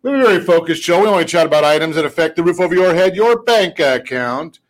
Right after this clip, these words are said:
and anything I feel would benefit you. And let me remind you, if you ever have any home or finance-related questions, I am the consumer advocate looking out for you. And you can reach out to me directly, eight hundred three oh six one nine nine zero,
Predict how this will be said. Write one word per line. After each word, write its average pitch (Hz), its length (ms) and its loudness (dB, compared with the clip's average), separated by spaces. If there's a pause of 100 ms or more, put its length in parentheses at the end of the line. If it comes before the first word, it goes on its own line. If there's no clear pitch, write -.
(420)
and 147 1040 -2
anything 160 300 -2
I 147 180 0
feel 151 240 -2
would 135 120 -2
benefit 139 540 -6
you. 147 300 -4
And 151 100 -8
let 143 140 -4
me 143 80 -4
remind 139 360 -4
you, 165 100 -4
if 160 60 -8
you 147 80 -6
ever 139 200 -2
have 143 180 -2
any 143 120 -6
home 147 180 -8
or 139 80 -8
finance-related 151 760 -6
questions, 175 560 -8 (560)
I 156 100 -2
am 160 280 -2
the 165 80 -6
consumer 165 440 -4
advocate 165 540 -2
looking 165 240 -8
out 165 220 -2
for 170 80 -4
you. 175 340 -2 (500)
And 202 140 -2
you 220 60 -2
can 226 100 -2
reach 226 160 -2
out 220 160 0
to 214 60 -2
me 226 100 -2
directly, 170 480 0
eight 175 140 2
hundred 170 400 -2
three 233 240 -4
oh 220 160 2
six 214 480 -6
one 175 320 -6
nine 196 360 -4
nine 139 340 -4
zero, 170 680 -2